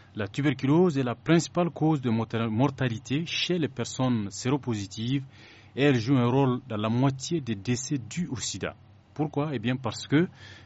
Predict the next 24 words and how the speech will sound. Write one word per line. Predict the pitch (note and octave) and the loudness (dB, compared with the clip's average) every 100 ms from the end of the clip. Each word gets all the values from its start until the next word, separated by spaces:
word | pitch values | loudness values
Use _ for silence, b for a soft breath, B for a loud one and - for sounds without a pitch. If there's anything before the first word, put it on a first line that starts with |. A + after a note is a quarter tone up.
| - | -6
le | A2 | 0
V | A2+ B2+ | 2 4
I | |
H | B2 - | 2 0
détruit | G2+ C3+ C3 C#3+ G3+ - | 0 0 2 -2 -2 -2
le | A#2+ | -4
système | - - - A#2 | -4 -4 2 2
immunitaire. | A2+ G2+ G#2 G#2+ D#3+ F3 F3 D#3+ - - | 2 2 0 0 0 0 0 -4 -14 0
Conséquence, | D3 C#3 C3+ A#2 B2+ D#3+ - B B B - | 0 2 0 2 2 0 -4 B B B -8
les | G2 | -4
personnes | G#2+ A#2+ A2+ D3 C3+ | -2 -2 0 2 2
séropositives | - C#3 D#3+ C3+ A#2 G#2 D3 C#3 | 2 2 4 2 0 0 -2 -2
sont | - C3+ A#2 | 0 2 2
cinquante | - - E3+ E3+ - G3 F#3 | -2 0 2 2 2 0 0
fois | - D#3+ | -2 -2
plus | - D#3 | -2 -6
susceptibles | D3 D#3 - C#3 - F3 | -4 -2 0 -2 -2 -4
de | A#2+ | -2
développer | A2 A2+ A2 A2 C3 B2+ | -2 0 -2 -2 -4 -2
un | B2 | -2
cas | G#2+ E3+ | 0 0
de | E3 | 0
tuberculose | C3 A2+ A2+ - A#2 A2 | -2 -2 -4 -4 -6 -6
active | - - - B2 C#3+ | -8 -10 -4 -2 -2